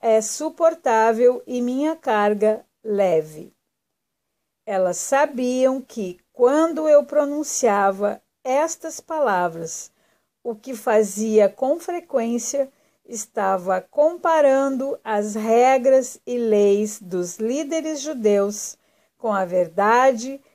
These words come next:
que estava apresentando ao povo. Então, quando as pessoas me suplicaram que ensinasse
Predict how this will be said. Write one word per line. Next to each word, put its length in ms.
que 100
estava 560
apresentando 1200
ao 240
povo. 640
Então, 680
quando 220
as 160
pessoas 680
me 220
suplicaram 1040
que 140
ensinasse 920